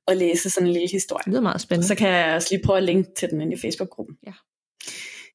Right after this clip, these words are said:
Speaker 1: Yes. Men, øh, så tænkte jeg, Londons undergrund, som er en af de ældste metrosystemer i verden, øh, og som jeg selv har kørt i ufatteligt mange gange,
Speaker 2: Mm.
Speaker 1: <laughs> den må virkelig gemme på nogle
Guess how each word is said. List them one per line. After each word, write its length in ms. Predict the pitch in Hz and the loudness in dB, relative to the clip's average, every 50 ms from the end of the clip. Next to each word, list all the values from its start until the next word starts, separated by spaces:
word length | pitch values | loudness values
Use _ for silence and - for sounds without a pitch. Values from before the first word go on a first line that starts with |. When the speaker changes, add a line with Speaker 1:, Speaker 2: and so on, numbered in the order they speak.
| _ - | _ -4
Speaker 1:
Yes. 120 | 156 151 151 - - - - - - - - - - - - - - - - _ _ _ _ | -2 -2 -2 -2 -6 -8 -10 -12 -14 -12 -12 -12 -12 -12 -14 -16 -18 -20 -20 _ _ _ _
Men, 240 | 233 240 302 330 349 392 359 392 392 - - - - | 4 4 4 4 4 2 0 0 -2 -8 -6 -2 0
øh, 400 | 240 247 247 240 240 240 233 220 | 2 4 4 4 4 4 2 2
så 160 | 262 - 294 285 | 0 0 -2 0
tænkte 320 | - 294 262 262 277 277 302 | 2 2 4 4 4 4 2
jeg, 120 | 294 302 294 - - _ _ _ _ _ _ - | 0 0 -2 -6 -12 _ _ _ _ _ _ -2
Londons 500 | 208 233 233 247 269 302 311 302 311 - - _ - | 0 2 2 2 4 4 4 2 2 -2 -4 _ 2
undergrund, 560 | 233 240 254 269 254 - 208 208 202 - - | 4 4 4 4 4 2 2 0 0 0 -2
som 180 | - - 202 | -2 0 0
er 40 | 202 | 2
en 200 | 175 - 220 233 | 2 2 2 2
af 100 | 226 214 | 2 2
de 260 | 214 220 208 202 170 - - | 0 -2 -2 -2 -2 0 0
ældste 340 | 254 285 285 294 - - 302 | -2 0 0 -2 -2 2 4
metrosystemer 920 | 277 254 254 262 254 - - 254 - 262 247 - 254 233 214 220 226 208 | 6 6 6 6 4 2 0 -2 -2 -2 -2 0 0 0 2 2 2 2
i 80 | 208 190 | 2 2
verden, 580 | 202 185 190 190 190 - 247 254 262 262 - | 2 2 2 2 2 4 4 4 4 4 2
øh, 220 | 202 214 208 202 208 - | 2 2 4 4 4 2
og 80 | 196 190 | 2 2
som 180 | - 214 214 | 0 2 2
jeg 120 | 214 208 202 | 2 2 2
selv 300 | - - 277 269 269 247 | 2 2 2 2 2 0
har 140 | 226 247 | -2 -2
kørt 360 | 226 - - 240 220 180 - - | -2 0 0 0 0 0 0 -2
i 260 | 208 214 196 - - - | -2 -2 -2 -4 -4 -2
ufatteligt 840 | - 226 226 220 - - - - - - 190 - - 214 220 220 - | 0 2 2 2 0 -2 -4 -2 0 0 0 0 -2 -4 -4 -2 0
mange 240 | 190 180 175 190 196 | 0 2 2 2 2
gange, 320 | 180 160 143 117 151 202 | 2 0 0 2 2 4
Speaker 2:
Mm. 220 | 208 190 180 175 175 - | 4 4 4 2 0 0
Speaker 1:
<laughs> 100 | - - | 0 0
den 400 | 277 277 262 - - - 233 226 | 0 0 0 -2 2 4 6 6
må 260 | 226 220 196 175 170 | 6 4 2 2 2
virkelig 400 | 226 226 233 233 - 220 214 - | 0 0 0 0 -2 -4 -2 -2
gemme 240 | - 185 180 196 196 | -2 0 0 0 0
på 100 | - 190 | 0 0
nogle 200 | 185 185 190 | 0 0 0